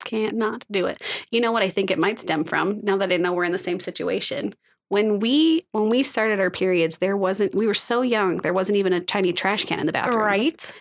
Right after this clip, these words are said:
Speaker 1: And when you start to have that experience where the other little kids in the,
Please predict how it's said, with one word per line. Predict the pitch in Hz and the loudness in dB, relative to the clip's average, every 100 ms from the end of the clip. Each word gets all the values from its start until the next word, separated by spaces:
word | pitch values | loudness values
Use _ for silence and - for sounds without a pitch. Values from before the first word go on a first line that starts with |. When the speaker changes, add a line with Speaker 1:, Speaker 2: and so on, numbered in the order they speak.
| _ - | _ 0
Speaker 1:
And | 208 185 - | 2 2 2
when | 196 208 | 2 2
you | 233 | 2
start | 294 - 285 | 2 0 0
to | 233 | 0
have | 196 196 | 0 0
that | 185 160 | 0 0
experience | - - 208 170 160 185 - 208 | -2 -2 0 0 0 -2 -2 0
where | 185 170 | 0 2
the | 175 185 | 2 2
other | 185 208 208 | 2 0 -4
little | 196 190 185 | -2 0 0
kids | 185 - 175 185 | -2 0 0 2
in | 185 | 2
the, | 170 | 0